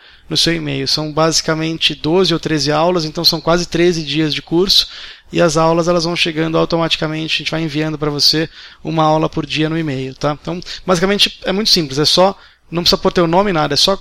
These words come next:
digitar o seu e-mail, né, na página que vai aparecer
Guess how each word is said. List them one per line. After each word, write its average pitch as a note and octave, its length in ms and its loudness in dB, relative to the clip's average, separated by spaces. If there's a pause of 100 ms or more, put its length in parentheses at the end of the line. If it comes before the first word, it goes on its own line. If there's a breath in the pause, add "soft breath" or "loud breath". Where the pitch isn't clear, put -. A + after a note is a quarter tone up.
(100)
digitar F3+ 380 2
o F3+ 60 4
seu F3 180 4
e-mail, E3+ 420 0 (420 loud breath)
né, D#3+ 140 -2
na D#3+ 160 2
página E3 400 2
que - 80 -10
vai D#3+ 120 2
aparecer D#3+ 680 0